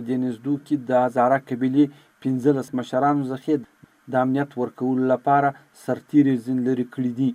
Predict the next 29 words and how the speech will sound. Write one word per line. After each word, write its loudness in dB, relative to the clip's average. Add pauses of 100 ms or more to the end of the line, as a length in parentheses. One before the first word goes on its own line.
(300)
د -4
پولیسو 0
ډي 0
آی -2
جي -4 (120)
عبدالرزاق -2
چیمه -4
بیا 0 (300)
دغه -2
ادعا 0 (100)
رد -6
کړله. 2 (440)
میاں 0 (100)
ثاقب -4
نثار 0
په -8
خپل -6 (140)
ریمارکس -4
کې -10
وویل 4 (260)
چې -16 (100)
د -2 (120)
دې 0 (120)
لپاره 2
دوی -2 (100)
کمیټه -4 (100)
جوړه 0
کړې 0
ده 4